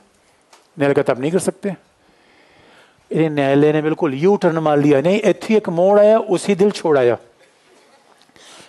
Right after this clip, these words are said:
न्यायालय ने बिल्कुल यू टर्न मारा, न्यायालय ने वहां पहुंच गई जहां संविधान निर्माता वहां ले ही नहीं जाना चाहते थे।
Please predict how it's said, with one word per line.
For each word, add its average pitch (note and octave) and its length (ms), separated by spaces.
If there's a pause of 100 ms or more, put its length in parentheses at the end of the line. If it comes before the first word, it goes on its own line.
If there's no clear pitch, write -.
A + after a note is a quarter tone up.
न्यायालय D#3+ 280
ने A3 60
बिल्कुल A3+ 200
यू E3 220
टर्न G#3+ 160
मारा, F#3 380 (1040)
न्यायालय C#3+ 480
ने D#3 100
वहां C#3 360
पहुंच D3 340
गई D3 200
जहां C#3+ 200
संविधान C#3+ 480
निर्माता C#3 480
वहां C#3+ 320
ले B2 160
ही C3 180
नहीं E3 140
जाना B2+ 200
चाहते A#2+ 320
थे। - 380